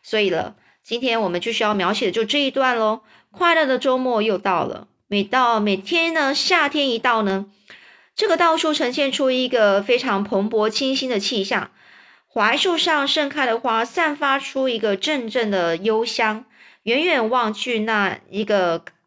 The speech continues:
那个山上啊，卡迪夫山上铺满了整个绿色，清-，非常清新美丽，每个人的心头都洋溢着无限的欢愉，就是很开心啊，大家都很开心啊。尤其是年轻人，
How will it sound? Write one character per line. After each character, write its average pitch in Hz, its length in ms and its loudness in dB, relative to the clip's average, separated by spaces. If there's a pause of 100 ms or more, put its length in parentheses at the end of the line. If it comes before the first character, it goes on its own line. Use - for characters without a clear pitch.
(120)
那 220 100 -2
个 190 300 0
山 247 320 0
上 254 240 0
啊， 175 160 -6
卡 175 240 -4
迪 175 140 -2
夫 233 200 -2
山 277 280 -2
上 262 260 0 (400)
铺 339 220 -2
满 294 180 0
了 180 140 -2
整 165 180 -6
个 160 140 -2
绿 233 280 -2
色， - 400 -6 (920)
清-， 330 360 -4 (220)
非 294 140 2
常 311 180 -2
清 277 240 -4
新 269 160 -6
美 208 240 -4
丽， - 360 -6 (100)
每 247 160 -2
个 269 120 0
人 247 200 0
的 247 100 0
心 311 240 -2
头 247 140 0
都 262 160 2
洋 226 180 0
溢 247 140 -2
着 214 160 0
无 202 240 0
限 320 200 -2
的 214 140 0
欢 208 300 0
愉， 180 340 -6 (160)
就 226 100 -6
是 226 120 -6
很 202 160 -4
开 240 240 -2
心 285 200 -6
啊， 240 120 0
大 294 120 -2
家 285 120 0
都 302 80 -2
很 262 160 -4
开 240 240 -4
心 254 260 -8
啊。 240 180 -4 (340)
尤 233 120 2
其 233 140 -4
是 247 140 -2
年 214 220 -2
轻 294 240 -4
人， 233 360 0